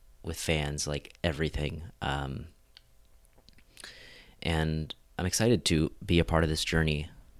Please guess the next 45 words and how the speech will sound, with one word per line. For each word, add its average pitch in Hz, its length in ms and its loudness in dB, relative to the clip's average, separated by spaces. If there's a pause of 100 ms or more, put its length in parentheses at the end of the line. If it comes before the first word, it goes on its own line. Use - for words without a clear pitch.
(260)
with - 240 -6
you. 71 260 0 (1000)
So, 78 400 -2 (240)
as 90 180 2
always, 78 520 0 (340)
uh, - 180 -12
reach 87 300 0
out 90 200 4
to - 120 0
me, 113 260 2 (840)
uh, - 220 -4
through 82 240 -4
D 90 220 2
Ms, 87 560 2 (280)
through - 280 -8
email, 87 400 2
whatever. 82 540 0 (420)
Uh, 110 140 -14 (100)
let 95 160 -2
me 110 100 2
know 90 440 0 (340)
what 82 140 -6
you 82 60 -6
thought 87 220 0
of 85 60 -2
this - 160 0
episode. 85 420 2
If 90 120 -4
you 78 60 0
made 80 260 6
it 87 140 0
to 90 100 0
the 78 160 0
end 78 180 0
here, 76 400 0 (220)
you 80 240 0
are 71 420 -2 (240)
truly 107 420 4
a 76 120 0
true 69 220 -2
fan, 82 380 0
and 78 100 -2
I 73 100 -2
value 73 400 -2
you. 85 340 2